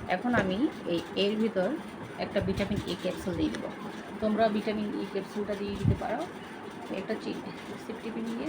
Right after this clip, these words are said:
সিপটিপিনের এই জায়গায় একটা গর্ত করে নেব আলতোভাবে। তারপর এটা ফুল দিয়ে দেবো। যাদের বেশি ড্রাই স্কিন, তোমরা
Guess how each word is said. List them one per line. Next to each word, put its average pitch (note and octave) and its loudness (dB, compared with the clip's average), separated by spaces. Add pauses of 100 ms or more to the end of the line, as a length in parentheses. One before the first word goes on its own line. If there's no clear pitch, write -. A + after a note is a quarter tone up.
(100)
সিপটিপিনের G#3 -4 (120)
এই G3 -2
জায়গায় G3 0
একটা - -6 (520)
গর্ত G3 0 (120)
করে F#3+ -2
নেব F#3+ -4 (1080)
আলতোভাবে। F#3+ -2 (1400)
তারপর A#3 -2
এটা A3+ 2 (120)
ফুল A3 4 (500)
দিয়ে E3 2
দেবো। D3+ -2 (1400)
যাদের G#3+ 4 (160)
বেশি G#3 0 (160)
ড্রাই F#3+ 6 (140)
স্কিন, G3+ 0 (760)
তোমরা F3+ 2